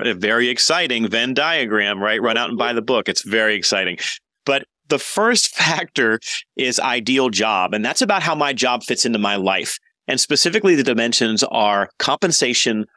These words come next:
workload, and flexibility. If, as an employee, my compensation is right, my workload is right, and I enjoy some flexibility around where and when and how I work, my loyalty goes up and my commitment goes up. The second factor is meaningful work.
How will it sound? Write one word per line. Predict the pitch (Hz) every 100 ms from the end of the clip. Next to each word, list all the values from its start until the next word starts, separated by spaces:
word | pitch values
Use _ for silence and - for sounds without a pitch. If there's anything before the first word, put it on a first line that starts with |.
| _
workload, | 113 127 - 113 95 95 -
and | 113 -
flexibility. | 110 98 - 110 92 85 95 - _ _ _ _ _ _ -
If, | 190 -
as | 175 175
an | 165
employee, | 151 120 139 113 92 87 - 113
my | 113
compensation | 120 110 101 147 165 185
is | 170 160
right, | 160 156 - -
my | - 101
workload | 101 208 - 117 104
is | 92
right, | 107 98 - - -
and | 117
I |
enjoy | 120 113 120 117
some | 113 - 185 247
flexibility | 233 240 - 160 196 156 92 65
around | 123 131 123
where | 113 147
and | 156 139
when | 131 139
and | 117
how | 107 131 139
I | 123 120
work, | 101 143 190 - - -
my | 95
loyalty | 113 202 202 196
goes | 170 165 151
up | 143
and | 127
my | 117
commitment | - 113 107 113 95
goes | 92 87
up. | 90 - _ _ - - - -
The |
second | 120 - 240 247 165 -
factor | 101 92 - 101 139 _ _
is | 131 120
meaningful | 104 113 113 123 - 156 151
work. | 131 180 - -